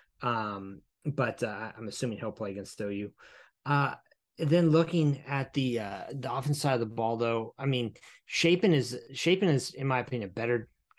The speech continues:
quarterback than Dekkers. Uh, I mean, Dekkers is probably a little bit more of a dual threat runner, uh, but, I mean, he's, Shapen doesn't seem to make the same type, types of mistakes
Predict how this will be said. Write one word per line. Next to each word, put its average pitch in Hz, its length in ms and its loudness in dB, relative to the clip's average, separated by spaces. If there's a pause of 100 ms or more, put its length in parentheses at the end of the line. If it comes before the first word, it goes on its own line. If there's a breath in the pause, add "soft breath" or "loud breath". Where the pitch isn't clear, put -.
quarterback 107 640 0
than 104 200 -6
Dekkers. 101 520 -8
Uh, 113 60 -6 (180)
I 98 40 -10
mean, 110 280 -6 (100)
Dekkers 131 360 0
is 113 80 -4
probably 120 240 0
a - 20 0
little 117 160 2
bit 110 200 -4
more 117 340 -2
of 107 80 -2
a 104 60 -4
dual 113 240 0
threat 110 340 -4
runner, 110 500 -4 (260)
uh, 95 340 -6 (340)
but, 127 280 -2 (580 loud breath)
I - 40 -2
mean, 123 280 0 (400)
he's, 131 280 0 (200)
Shapen 156 340 4
doesn't 123 220 2
seem 131 220 0
to 117 60 -4
make 113 200 -4
the 117 80 4
same 110 360 -6 (120)
type, 117 220 -6 (200)
types 120 240 -6
of 101 80 -8
mistakes 101 560 -6